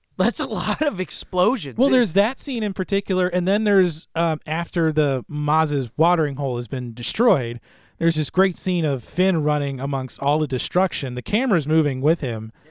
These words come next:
Speaker 2: and he s-, hits his mark and nails his line. That's such hard, that's such hard work as an actor to be able to do that.
Speaker 1: Absolutely. You know, it's another amazing scene with that watering hole when, uh, Poe's shooting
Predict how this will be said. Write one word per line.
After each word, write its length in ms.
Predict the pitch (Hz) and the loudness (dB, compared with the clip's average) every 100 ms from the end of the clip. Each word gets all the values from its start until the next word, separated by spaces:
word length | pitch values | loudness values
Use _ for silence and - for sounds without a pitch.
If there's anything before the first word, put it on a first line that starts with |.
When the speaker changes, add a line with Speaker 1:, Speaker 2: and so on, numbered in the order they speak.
| - _ - | -20 _ -4
Speaker 2:
and 120 | 156 | 0
he 60 | |
s-, 160 | 185 - | 2 0
hits 280 | - 214 - | 2 2 2
his 200 | 208 143 | -2 -2
mark 300 | 165 175 165 | 0 0 0
and 240 | 147 131 - | -6 -6 -10
nails 340 | 151 160 175 151 | -4 0 2 2
his 180 | 131 | -2
line. 440 | 131 175 127 110 113 _ - | 2 2 2 -4 -12 _ -10
That's 200 | 175 170 | -8 -4
such 420 | - - 220 - - - | -2 0 -2 -4 -8 -12
hard, 420 | - - 208 247 196 190 _ 165 | -8 2 6 6 2 -4 _ -6
that's 180 | 202 - | -4 -2
such 260 | 320 359 | -2 -2
hard 300 | - 208 220 | -2 0 2
work 280 | 156 170 208 | 2 0 2
as 120 | 170 | -2
an 100 | 139 | -2
actor 360 | 131 160 - 143 | -2 -4 -2 -4
to 100 | 127 | -2
be 160 | 131 143 | 0 2
able 140 | 139 | 2
to 80 | 117 | -2
do 260 | 110 131 127 | -4 -2 -2
that. 320 | 95 - _ - | -6 -14 _ -6
Speaker 1:
Absolutely. 800 | 190 - 131 127 151 117 101 131 | -4 -2 0 2 2 -2 -8 -8
You 160 | 139 165 | 0 2
know, 180 | 170 156 | 2 -2
it's 160 | - | -4
another 380 | 131 139 196 165 | -8 -6 -2 -2
amazing 640 | 147 156 160 160 143 143 | -2 -2 -2 0 -2 -2
scene 260 | - 147 135 | -4 -4 -4
with 120 | 123 | -4
that 180 | 123 117 | -2 -2
watering 380 | 113 120 117 113 | 0 -2 -4 -4
hole 280 | 117 120 147 | -4 -4 -6
when, 360 | 147 147 143 135 | -2 0 0 -2
uh, 360 | 120 113 107 - - | -2 -4 -6 -10 -8
Poe's 320 | - 170 147 127 | 2 2 2 -4
shooting 640 | - - 139 147 160 | -8 -4 -4 -4 -8